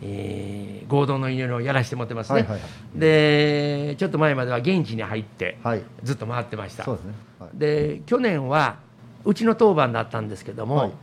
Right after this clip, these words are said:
Speaker 1: 鎌倉からも来てもらえない。
Speaker 2: あ、はいはい、そうですね。
Speaker 1: で、まあ、行ったり来たりできない。
Speaker 2: できませんもんね。
Speaker 1: いうので、
Speaker 2: はい。
Speaker 1: 大仏の中で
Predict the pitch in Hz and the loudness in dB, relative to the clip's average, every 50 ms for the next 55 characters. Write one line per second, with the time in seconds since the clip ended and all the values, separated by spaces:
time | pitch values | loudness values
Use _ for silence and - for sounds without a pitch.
0 | - - - - - - - 220 240 240 233 233 226 220 214 208 202 185 180 185 | -20 -20 -20 -20 -18 -2 2 4 4 6 4 4 4 2 2 2 2 0 -2 -2
1 | 165 127 - - - 123 110 104 98 92 92 92 - - - - 143 - - - | -2 -4 -4 -6 -8 -8 -6 -6 -6 -8 -8 -10 -14 -12 -10 -10 -10 -10 -14 -18
2 | - - - - 123 117 101 101 98 - - 127 117 151 151 160 160 156 160 156 | -20 -16 -8 -4 -4 -4 -4 -4 -8 -8 -6 -6 -4 -2 0 0 0 2 2 2
3 | 151 196 180 - 202 127 120 - - 110 101 110 101 101 87 87 101 113 120 107 | 0 0 0 0 0 -2 -2 -4 -8 -6 -6 -6 -8 -8 -8 -6 -4 -4 -2 -2
4 | 113 107 127 175 196 190 170 160 156 208 214 185 117 - - - 107 98 87 - | -4 -4 -4 -2 -2 0 0 0 2 2 2 0 0 -2 -8 -12 -12 -12 -12 -12
5 | - - 190 190 190 190 196 196 160 185 180 170 175 175 180 185 185 247 254 226 | -10 -8 -4 -2 -2 -2 -4 -6 -8 -8 -8 -8 -8 -8 -8 -4 0 2 2 0
6 | - | 0